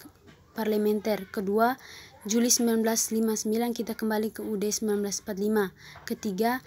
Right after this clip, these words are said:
sembilan sembilan sampai dengan tahun dua ribu,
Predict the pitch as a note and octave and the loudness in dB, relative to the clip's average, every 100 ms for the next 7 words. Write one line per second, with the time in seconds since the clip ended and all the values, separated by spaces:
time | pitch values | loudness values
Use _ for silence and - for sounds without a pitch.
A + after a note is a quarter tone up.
0 | - - A#3 A3+ A3 - A3 A3 A3+ C4 | -10 -2 4 4 4 2 0 2 2 2
1 | C#4+ - - - - - - - - A3+ | 0 -2 -20 -20 -20 -20 -20 -16 -4 0
2 | A3 A3 A3 A3+ A3 G#3+ G#3 G#3+ G#3+ C#4 | 2 2 2 0 0 2 0 0 2 0